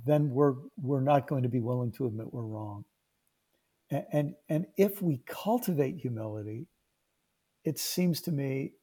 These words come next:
that becomes, it, it, you know, it becomes an escape route from bias. I, I, I think biases will always be our automatic first response. I think it has to do with the,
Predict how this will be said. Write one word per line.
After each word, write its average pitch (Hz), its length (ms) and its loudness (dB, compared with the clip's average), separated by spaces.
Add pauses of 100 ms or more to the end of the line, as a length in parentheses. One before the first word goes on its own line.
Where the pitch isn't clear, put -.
(220)
that 139 560 0
becomes, 127 840 -4 (1300)
it, 175 200 -4
it, - 180 -4 (180)
you 180 100 4
know, 240 100 0
it 160 160 4
becomes 202 560 4 (480)
an 170 120 8
escape - 560 4
route 131 280 2
from 123 200 -2
bias. 110 500 2 (120)
I, 175 200 8
I, 196 240 8
I 180 80 8
think 202 220 4
biases 180 580 6
will 156 300 4
always 196 380 8
be 151 460 2
our - 160 6 (100)
automatic 156 580 8
first 147 460 2
response. 135 580 0 (320)
I 165 80 6
think 165 200 0
it 170 80 4
has 160 160 2
to 147 60 0
do 135 100 2
with 139 140 6
the, 139 120 -2